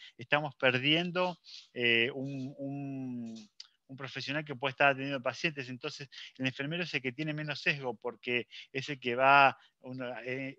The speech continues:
capacitándose bien, es el que va a entender al paciente con cuestionarios, con preguntas, tomándole los signos vitales, para ver qué, qué categoría tiene este paciente y qué, qué casuali-, qué,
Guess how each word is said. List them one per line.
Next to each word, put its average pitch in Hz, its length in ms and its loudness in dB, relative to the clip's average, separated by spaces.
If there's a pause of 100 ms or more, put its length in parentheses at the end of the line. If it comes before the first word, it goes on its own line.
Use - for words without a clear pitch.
(140)
capacitándose 131 800 -6
bien, 147 180 -4
es 147 140 -4
el 123 100 -6
que 120 120 -2
va 127 60 0
a 135 40 -2
entender 127 400 2
al 143 120 4
paciente 151 640 -2 (220)
con 113 240 -10
cuestionarios, 131 960 6
con 113 260 -4
preguntas, 131 680 -4
tomándole 127 420 -4
los 117 160 -8
signos 117 240 -10
vitales, 139 720 6 (380)
para 120 240 2
ver 143 260 2
qué, 151 180 -4
qué 151 160 -4
categoría 139 640 0
tiene 139 240 -2
este 131 160 -4
paciente 147 460 -6
y 131 40 -10
qué, 131 260 -2
qué 113 100 -14
casuali-, 120 500 -6
qué, 131 380 6